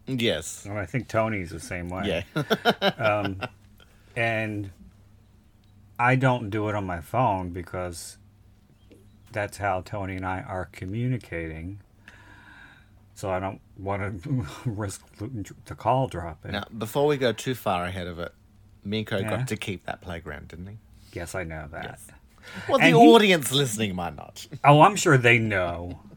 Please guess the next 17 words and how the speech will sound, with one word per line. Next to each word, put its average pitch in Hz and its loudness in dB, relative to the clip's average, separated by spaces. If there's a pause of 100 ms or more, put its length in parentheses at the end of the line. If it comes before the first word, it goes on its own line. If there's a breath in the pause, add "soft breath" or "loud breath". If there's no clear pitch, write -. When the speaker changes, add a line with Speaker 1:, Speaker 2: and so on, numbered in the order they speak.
(120)
Speaker 2:
Everybody 95 -4
knows 80 -12
that 85 -12
story. 85 -12 (800 soft breath)
Because 110 -8
that 120 4
was 110 -2
in 104 -4
Never 98 -4
Sleep 90 -12
Again. 87 -8 (560 loud breath)
But, 127 6 (240)
um, 135 4 (960)
I - -6
remember 294 0
he 160 -2
said 139 0